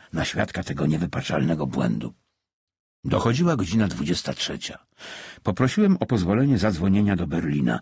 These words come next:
by powiadomić moją jednostkę. Czekając na połączenie,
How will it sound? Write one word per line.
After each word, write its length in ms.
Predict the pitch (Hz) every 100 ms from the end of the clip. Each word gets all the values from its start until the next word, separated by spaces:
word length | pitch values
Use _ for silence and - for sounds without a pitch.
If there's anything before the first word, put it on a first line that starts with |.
| - - -
by 260 | 101 101
powiadomić 600 | - 98 95 92 90 90
moją 280 | 71 76 80
jednostkę. 680 | 76 65 64 - - - - _ _ _ - - -
Czekając 480 | 101 139 151 127
na 100 | 90
połączenie, 580 | - 64 60 - 76 90